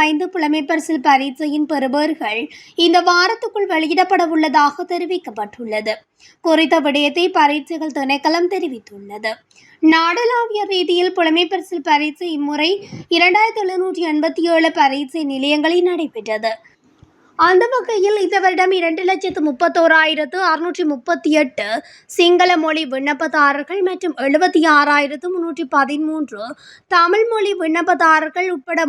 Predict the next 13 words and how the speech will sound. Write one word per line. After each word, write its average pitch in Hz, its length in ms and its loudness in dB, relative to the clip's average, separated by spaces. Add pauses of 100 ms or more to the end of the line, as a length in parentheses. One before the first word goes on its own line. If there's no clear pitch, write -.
மொத்தம் 359 360 -2 (240)
மூன்று 403 360 4
லட்சத்து 403 360 -2 (100)
ஏழாயிரத்து 339 540 2
தொள்ளாயிரத்தி 320 380 -4 (100)
ஐம்பத்தி 302 440 -6
ஒன்பது 311 360 2
விண்ணப்பதாரர்கள் 302 800 0 (100)
புலமை 339 340 2
பரிசில் 339 400 -2
பரீட்சைக்கு 285 640 -2
தோற்றியுள்ளமை 285 720 -2 (520)
குறிப்பிடத்தக்கது. 359 960 -2